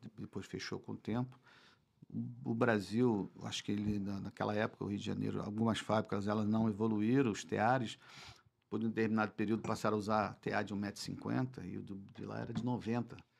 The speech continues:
Então, você, pra você fazer qualquer coisa, você tinha que gastar mais porque você precisava de um metro e oitenta, enquanto o outro tinha um e cinquenta. Então, ficava mais fácil você fazer, né, a, as roupas daquela época.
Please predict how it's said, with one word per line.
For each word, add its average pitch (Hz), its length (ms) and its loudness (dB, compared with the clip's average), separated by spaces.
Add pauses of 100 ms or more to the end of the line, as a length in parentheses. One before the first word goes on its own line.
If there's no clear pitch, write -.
(160)
Então, 101 160 -6
você, 120 200 -2
pra 120 180 -2
você 117 180 -6
fazer 113 260 -4
qualquer 113 320 -8 (100)
coisa, 127 380 -4 (360)
você - 160 -6
tinha 120 300 -2
que 127 360 -6 (100)
gastar 123 500 4
mais 127 300 6
porque 135 220 -6
você 131 200 -4
precisava 131 320 -4
de 131 60 -12 (140)
um 123 80 0
metro 127 240 2
e 139 40 2
oitenta, 110 380 -4
enquanto 113 300 -6
o 113 60 -2
outro 117 180 -6
tinha 123 260 -2
um 123 240 -2
e 127 60 -2
cinquenta. 110 600 -2 (560)
Então, 101 120 -14
ficava 113 260 -4
mais 120 160 0
fácil 98 380 -6
você 110 480 -4 (600)
fazer, 104 520 2 (920)
né, 104 160 -12
a, 95 420 -8 (500)
as 233 100 -4
roupas 180 360 4
daquela 104 300 -6
época. - 300 -10